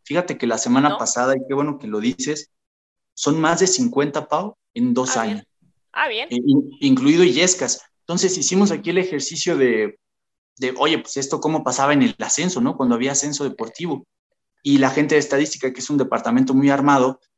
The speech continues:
Speaker 1: eh, nos sacaba el promedio y me sorprendía de que eran nueve jugadores. Haz de cuenta, si subió el Atlético de San Luis, que fue el último ascenso,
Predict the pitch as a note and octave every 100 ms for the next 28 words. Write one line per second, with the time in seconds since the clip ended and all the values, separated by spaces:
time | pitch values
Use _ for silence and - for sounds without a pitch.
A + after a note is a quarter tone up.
0 | _ B2+ B2 A#2+ A#2 A2+ A2 _ _ _
1 | - C#3 C3+ A#2+ D3 D#3+ D3+ C3+ C3 D3
2 | D#3 D#3+ D#3+ A2+ G#2+ A2+ G#2 A2+ A#2+ C#3+
3 | C3 C3+ _ _ _ _ _ A#2 A2+ B2+
4 | C3+ D3 D3 D3+ - _ C3 C#3 D#3 E3+
5 | - C3 A2+ B2+ B2+ D3+ - _ _ _
6 | _ - B2+ B2+ A#2+ A2+ B2 A#2 B2+ D3+
7 | D3+ D3 C#3 C3+ A#2 A2+ A2 B2 A#2+ -
8 | A2+ B2+ B2+ B2+ A#2 G#2 A2 G2+